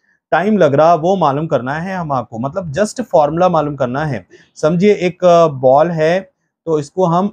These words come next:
आसमान की तरफ फेंकें तो ये ज़ीरो होके फिर क्या होता? नीचे की तरफ आता। ओके, तो पहले तो हम उसको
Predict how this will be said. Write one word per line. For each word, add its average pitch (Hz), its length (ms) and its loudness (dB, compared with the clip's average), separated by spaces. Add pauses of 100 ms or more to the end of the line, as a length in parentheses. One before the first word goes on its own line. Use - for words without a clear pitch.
आसमान 165 460 0
की 175 60 -4
तरफ 160 300 -2
फेंकें 165 400 -2
तो - 460 -6
ये 151 120 4
ज़ीरो 175 340 2
होके 175 320 2
फिर 170 180 -4
क्या 160 180 2
होता? 190 420 2
नीचे 147 340 -4
की 113 140 -6
तरफ 202 360 0 (120)
आता। - 320 -4 (460)
ओके, 139 240 0
तो - 1160 0 (1120)
पहले 160 320 4
तो 185 240 2
हम 185 260 -4 (220)
उसको 196 420 -4